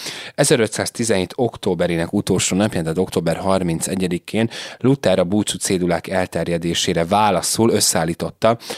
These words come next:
az egyházat megújító és az azt támogató kilencvenöt pontból álló vitairatát,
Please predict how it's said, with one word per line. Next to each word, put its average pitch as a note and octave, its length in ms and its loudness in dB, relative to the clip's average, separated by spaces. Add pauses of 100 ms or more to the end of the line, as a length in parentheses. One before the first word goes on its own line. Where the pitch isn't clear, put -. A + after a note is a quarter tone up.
(160)
az G2+ 140 -4
egyházat F#2 500 -2
megújító F#2+ 840 2 (220)
és - 120 -4
az F#2 120 0
azt - 380 -2
támogató G2 640 0
kilencvenöt E2+ 600 -2
pontból F2 480 0
álló F#2 460 0
vitairatát, F#2 800 0